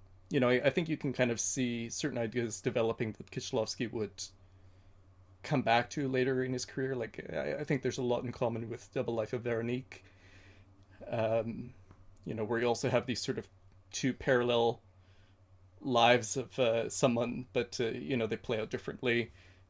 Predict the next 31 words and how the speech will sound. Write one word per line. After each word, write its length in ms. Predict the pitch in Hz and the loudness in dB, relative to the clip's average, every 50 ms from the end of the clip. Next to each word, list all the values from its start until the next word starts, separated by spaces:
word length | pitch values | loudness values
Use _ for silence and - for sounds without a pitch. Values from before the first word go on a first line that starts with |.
| - - - | -20 -20 -14
You 180 | - - 147 | -8 -6 -2
know, 120 | 135 117 110 | -2 0 0
there 160 | 107 123 120 | 2 2 2
it's 160 | - - - | 0 -2 -2
more 120 | - 127 113 | -2 0 0
like 140 | 107 101 | 0 -2
a 60 | - 104 | -2 -2
doppelganger, 720 | - 123 120 - 147 113 - 117 117 117 110 110 110 98 - | 0 0 0 0 -2 -2 0 0 0 0 0 0 -2 -2 -2
but, 280 | - 110 - - - | -2 -4 -4 -4 -2
um, 260 | - 113 110 113 104 - - - - - - - - - - - - - - | 0 0 0 0 -2 -6 -12 -20 -20 -20 -20 -20 -20 -20 -20 -20 -20 -18 -14
it's 520 | - - - - - 123 127 117 - - - | -12 -10 -8 -8 -8 -6 -8 -8 -8 -8 -8
a 60 | 123 | -2
similar 500 | - 151 135 123 117 117 107 104 101 - - - - - - - - - - - - | 0 2 2 4 4 2 2 0 -2 -6 -12 -20 -20 -20 -20 -20 -20 -20 -20 -20 -10
concept, 720 | - - 123 120 120 123 - - 117 107 104 - - - | -4 0 0 2 2 0 2 2 2 2 2 0 -6 -10
you 60 | 120 | -8
know, 140 | 110 104 107 | -6 -6 -6
this 160 | 107 117 110 | -6 -6 -8
sort 300 | - - - 131 113 110 | -8 -6 -4 -2 -2 0
of, 160 | 110 107 - - - - - - - - - - - - - - - - - - - - 147 - | -2 -2 -4 -8 -20 -20 -20 -20 -20 -20 -20 -20 -20 -20 -20 -20 -20 -20 -20 -20 -16 -14 -14 -14
why 420 | - - 147 117 123 127 127 127 | -12 -12 0 8 10 12 12 12
am 140 | 120 117 117 | 12 10 8
I 360 | 117 113 113 110 113 110 101 - - - - - - - - - - - - - - - - | 8 8 8 8 6 4 0 -4 -8 -18 -20 -20 -20 -20 -20 -20 -20 -20 -20 -20 -20 -10 0
born 280 | - 135 127 120 113 - | 4 4 4 4 4 4
as 200 | 123 117 98 127 | 2 2 2 0
me 360 | 123 117 120 117 113 113 - - | -2 0 0 -2 -2 -4 -4 -4
into 220 | 143 117 - 135 | -4 -4 -4 -4
this 180 | 110 117 107 - | -4 -4 -4 -4
time, 340 | - - 113 110 110 117 113 | -4 -2 -2 -2 -2 -2 -4
into 140 | 110 - | -4 -4
this 200 | 123 113 117 104 | -4 -4 -4 -2
body, 640 | - - 120 117 117 110 131 127 120 117 120 - - | 2 6 8 8 8 8 6 6 4 2 0 -4 -6